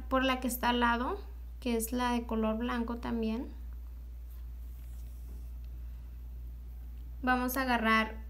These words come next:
una de color amarillo y con esta vamos a cerrar una vuelta y vamos a pasar por dos mostacillas, que es, ah, vamos a saltar una,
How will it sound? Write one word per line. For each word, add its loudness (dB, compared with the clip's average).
una 4
de 2
color 8
amarillo 6
y 4
con 6
esta 4
vamos 4
a 0
cerrar 4
una 4
vuelta 2
y 6
vamos 6
a 2
pasar 4
por 4
dos 4
mostacillas, 2
que 6
es, 4
ah, 6
vamos 4
a 2
saltar 4
una, 4